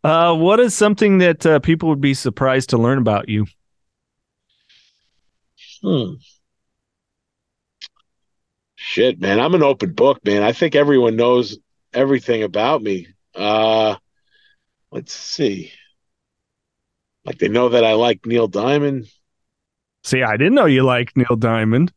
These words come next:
Speaker 2: Oh, yeah, dude. Neil Diamond is, like, one of my biggest, like, influences. He's, like, one of the greatest songwriters ever.
Speaker 1: Killer voice, too.
Speaker 2: Uh, oh, dude, the best, man. New York
Speaker 1: Yeah.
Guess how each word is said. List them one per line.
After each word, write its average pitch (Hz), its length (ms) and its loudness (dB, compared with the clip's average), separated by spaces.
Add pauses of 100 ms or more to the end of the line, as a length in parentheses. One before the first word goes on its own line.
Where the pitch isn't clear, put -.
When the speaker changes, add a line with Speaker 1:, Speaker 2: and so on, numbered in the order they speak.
(400)
Speaker 2:
Oh, 131 240 2
yeah, 147 180 4
dude. 113 200 -2
Neil 131 200 2
Diamond 135 440 -2
is, 107 180 -10
like, 107 200 -6
one 113 200 -2
of 117 60 -4
my 110 180 0
biggest, 110 500 -4
like, 98 240 -2
influences. 101 800 -2
He's, 101 180 -8
like, 120 160 0
one 120 140 0
of 117 60 0
the 110 60 -2
greatest 117 460 0
songwriters 113 540 -4
ever. 139 280 0 (760)
Speaker 1:
Killer 202 300 2
voice, 127 380 0
too. 123 140 -2
Speaker 2:
Uh, 104 140 0 (800)
oh, 160 200 2
dude, 156 240 2
the 196 80 -2
best, - 420 -4
man. 82 220 -12 (120)
New 131 280 0
York 151 300 2
Speaker 1:
Yeah. - 20 -12